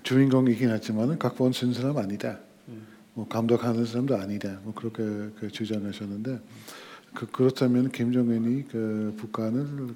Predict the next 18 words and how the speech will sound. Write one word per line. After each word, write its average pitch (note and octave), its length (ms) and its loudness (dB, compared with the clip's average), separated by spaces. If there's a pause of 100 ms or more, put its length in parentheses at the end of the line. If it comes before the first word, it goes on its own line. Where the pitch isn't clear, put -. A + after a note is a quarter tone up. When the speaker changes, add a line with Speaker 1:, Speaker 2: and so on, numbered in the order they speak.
Speaker 1:
그 A2 400 -6
뭐, G#2+ 360 -6
어, A2+ 440 -12
혼자서 A#2 380 2
다스리는 A2+ 680 -2 (340)
사람 A#2+ 240 -2
아니라면은 A2 760 0 (1080)
그 A2+ 400 0
시상은 C3+ 460 2
어떠-, G#2+ 1000 -8
어떠냐 G#2+ 420 -4
물어봤거든요. G2+ 600 -6
또는 C3+ 340 -4 (440)
김정일이와 B2+ 1080 4
김정은이 A#2+ 680 2
정권 A2+ 500 0
비교할 G2+ 440 -2
때 A2+ 340 -4